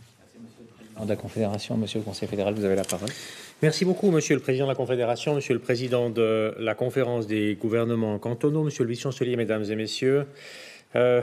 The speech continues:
Speaker 2: la pandémie est imprévisible. Euh, le Président de la Confédération vient de, vient de le rappeler, et c'est vrai que depuis dix-huit mois, eh bien,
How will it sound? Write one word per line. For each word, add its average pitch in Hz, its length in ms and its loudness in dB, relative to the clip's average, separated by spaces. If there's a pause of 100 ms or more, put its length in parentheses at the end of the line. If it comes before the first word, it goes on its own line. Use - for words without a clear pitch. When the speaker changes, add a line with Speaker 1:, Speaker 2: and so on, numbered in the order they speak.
Speaker 2:
la 135 120 4
pandémie 156 460 4
est 147 120 2
imprévisible. 120 680 -2 (160)
Euh, 110 240 -4
le 107 140 -8
Président 123 300 -2
de 117 60 0
la 113 60 0
Confédération 113 640 0
vient 107 220 0
de, 104 260 2
vient 104 140 -2
de 104 80 0
le 101 60 0
rappeler, 127 600 2
et 107 60 -2
c'est 120 120 0
vrai 123 160 2
que 131 60 -4
depuis 120 220 -2
dix-huit 131 360 0
mois, 123 360 4
eh 113 40 0
bien, 117 300 0